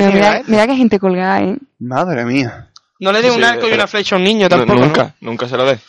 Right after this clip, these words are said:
Speaker 3: No, porque, era, como no vaya a los Juegos del Hambre, ahora que tampoco, si no, no es plan de,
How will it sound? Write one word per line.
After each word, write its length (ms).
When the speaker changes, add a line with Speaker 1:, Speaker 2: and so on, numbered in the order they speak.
Speaker 3:
No, 140
porque, 480
era, 420
como 220
no 80
vaya 160
a 20
los 120
Juegos 180
del 100
Hambre, 220
ahora 160
que 40
tampoco, 600
si 100
no, 140
no 60
es 40
plan 260
de, 380